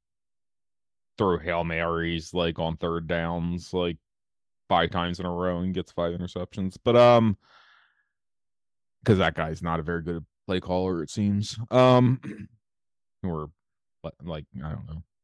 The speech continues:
He, he seems to be reckless. Um, but yeah, fuck the Steelers. I hate those motherfuckers.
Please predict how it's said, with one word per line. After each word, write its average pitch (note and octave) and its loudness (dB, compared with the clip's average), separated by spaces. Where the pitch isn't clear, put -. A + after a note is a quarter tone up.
He, E2+ 2
he E2+ 2
seems D#2+ 0
to D#2+ -2
be D2 -6
reckless. D#2 -2
Um, G2+ 4
but F#2+ 4
yeah, - -2
fuck F#2 0
the - -16
Steelers. - -12
I - -6
hate - -8
those - -12
motherfuckers. - -16